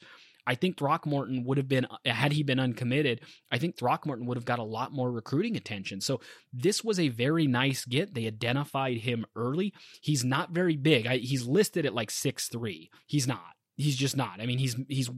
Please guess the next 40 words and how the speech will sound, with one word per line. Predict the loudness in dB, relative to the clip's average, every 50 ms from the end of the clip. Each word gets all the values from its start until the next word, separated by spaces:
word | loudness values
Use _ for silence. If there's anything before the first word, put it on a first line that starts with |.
| -10 -4
measured | 0 2 4 4 4 4 2 2
in | 2 2 0
at, | 0
like, | -2 -4 -4
six | -4 -4 -4 -4
one | -2 -2 -2
and | 0 -2
a | -2
half, | -2 -4 -4
six | -4 -4 -4 -4 -6
two-ish, | -4 0 2 2 4 4 2 0 0 -4 -8 -18 -20 -12 -2
right | 2 2 4 4
in | 4 2 2
that | 2 0 0 0
range. | -2 -2 0 0 0 -2 -2 -6 -14 -20 -20 -8
So | 2 6 6 8 8 6 2 -4 _ _ _ _ _ _ _ _ _ _ _ _ -20 -20 -6 2
that's | 4 4 4 4 2
fine. | -2 -2 0 2 2 2 2 2 0 0 -2 -4 -12 -18 0 2
The | 2 2
big | 4 4 4 4 4
thing | 2 0 2 2 2
that | 0 -2
he | -2 -4 -6 -6
does, | -4 -2 0 0 0 0 0 2
not | 2 2 2 2
only | 0 0 0 0
is | 0
he | 0 0 0
accurate, | 0 0 -2 -2 -4 -6 -6
so | -2 -2 -2
he | 0
does | 0 0 0 0
a | 0
nice | 0 0 0 0 -2 -2 0
job | 0 0 0 0
when | -2 -4
he's | -4 -4
in | -6
the | -8 -8
pocket, | -8 -6 -4 -4 -4 -4 -6 -10 -10